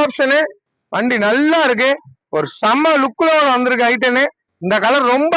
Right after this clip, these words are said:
ரேரு. இதுல வந்து நிறைய வந்து டார்க் ரெட் வரும், அந்த கலர் இல்லைங்க இது. இது வந்து ரோஸ் மாதிரி வரும்,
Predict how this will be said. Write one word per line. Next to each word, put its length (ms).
ரேரு. 280
இதுல 240
வந்து 220
நிறைய 220
வந்து 200
டார்க் 520
ரெட் 200
வரும், 240
அந்த 140
கலர் 220
இல்லைங்க 260
இது. 100
இது 140
வந்து 240
ரோஸ் 320
மாதிரி 220
வரும், 240